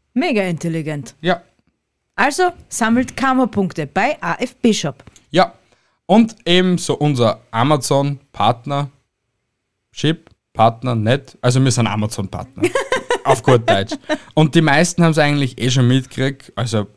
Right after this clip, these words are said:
Speaker 2: äh, A, dass ich heute mehr rede als B, aber
Speaker 1: Ja.
Speaker 2: das ist wurscht.
Speaker 1: <laughs>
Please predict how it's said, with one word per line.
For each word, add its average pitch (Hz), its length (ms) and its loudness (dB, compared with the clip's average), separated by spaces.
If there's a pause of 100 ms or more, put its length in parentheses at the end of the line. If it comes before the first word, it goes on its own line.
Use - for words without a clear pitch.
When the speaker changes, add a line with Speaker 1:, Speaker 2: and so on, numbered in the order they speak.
(120)
Speaker 2:
äh, 101 260 0 (140)
A, 113 260 4
dass 117 220 -2
ich 131 220 -2
heute 113 280 -2
mehr 110 260 2
rede 127 240 -2
als 117 160 -8
B, 135 300 -4 (120)
aber 113 240 2
Speaker 1:
Ja. - 60 2
Speaker 2:
das 110 120 0
ist 101 160 -6
wurscht. 156 520 0
Speaker 1:
<laughs> - 40 -18